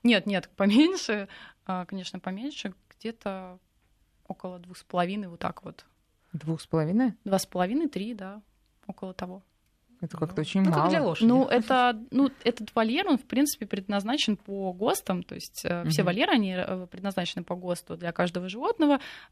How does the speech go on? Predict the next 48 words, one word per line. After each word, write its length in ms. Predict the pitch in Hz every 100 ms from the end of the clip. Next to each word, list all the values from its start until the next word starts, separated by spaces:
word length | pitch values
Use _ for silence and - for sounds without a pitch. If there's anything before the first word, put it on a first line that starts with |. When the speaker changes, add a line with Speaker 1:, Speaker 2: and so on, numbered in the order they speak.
| -
Speaker 1:
Лиса 360 | 208 - 196
одна, 420 | 180 180 208 302 359 _ _ _ 190
а, 380 | 180 175 175 175
лису, 440 | 190 202 - 180 -
лису 320 | 208 202 -
мы 160 | 185 180
можем 320 | 180 170 175
выпускать, 680 | 175 - 175 - 208 285 - _
то 100 | _
есть 280 | 170 165 -
приучаем 420 | _ 180 - 170 170
к 40 |
шлейке, 360 | - 185 180 _
к 120 | -
поводку, 360 | 180 175 302
то 120 | 370 202
есть, 260 | 180 170
Speaker 2:
Мгм. 80 | 175
Speaker 1:
э, 60 | 175
лиса 200 | 185 208
не 100 | 185
сидит 220 | - 185
круглосуточно 720 | - 175 180 - 160 - 175
у 20 |
нас 240 | 170 160 -
в 40 |
вольере, 540 | - 185 185 285 349 220 - - - _
а, 200 | 180 175
лиса 300 | 180 - 175
социальная, 600 | - - 185 233 302 208
адаптированная, 600 | 175 165 - 247 262 208
более 280 | 175 185 180
того, 180 | 170 165
это 160 | 170
еще 360 | 170 - 170 165
щеночек, 480 | - 196 359 294 -
поэтому 640 | 180 170 185 180 175 175 175
с 120 | -
ним, 100 | 180
конечно, 300 | 185 170 185
нужно 180 | 180 185
контактировать, 640 | 196 190 - 302 359 277
его 140 | 180 208
мы 120 | 233
просто-напросто 640 | - 196 185 180 185 -
выпускаем. 500 | 175 - - - 156
То 100 | 160
есть 120 | 165